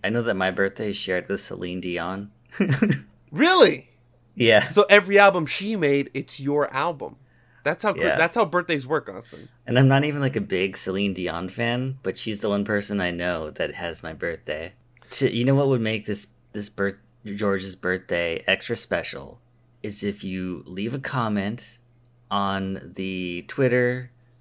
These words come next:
Speaker 1: congratulating him on his twenty-seventh birthday, right? You joining
Speaker 2: Uh,
Speaker 1: twenty-seven Club?
Speaker 2: I think so. I'm ninety-three.
Speaker 1: Yeah, so
Speaker 2: I, I don't, too
Speaker 1: we
Speaker 2: much
Speaker 1: sh-
Speaker 2: math, man.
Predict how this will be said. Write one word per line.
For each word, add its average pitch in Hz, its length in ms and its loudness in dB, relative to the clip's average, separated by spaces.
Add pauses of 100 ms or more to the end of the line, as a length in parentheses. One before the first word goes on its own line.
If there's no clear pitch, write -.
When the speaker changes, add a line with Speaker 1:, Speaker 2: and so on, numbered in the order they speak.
(120)
Speaker 1:
congratulating 101 680 -2
him 104 300 -2
on 95 160 -4
his 92 420 -8
twenty-seventh - 2750 -6
birthday, 95 540 -2
right? - 300 0 (180)
You 135 380 -2
joining 131 220 0
Speaker 2:
Uh, 127 520 -4
Speaker 1:
twenty-seven 104 440 -4
Club? 120 320 -2 (460)
Speaker 2:
I - 60 -20
think 143 320 -10
so. 78 420 -12 (1700)
I'm 143 180 -2
ninety-three. 143 520 2
Speaker 1:
Yeah, 123 120 6
so - 100 -6
Speaker 2:
I, 147 200 0
I 202 100 2
don't, 160 160 -2
too - 120 -4
Speaker 1:
we 156 40 4
Speaker 2:
much 147 80 2
Speaker 1:
sh- - 100 -4
Speaker 2:
math, 107 280 -6
man. 101 240 -14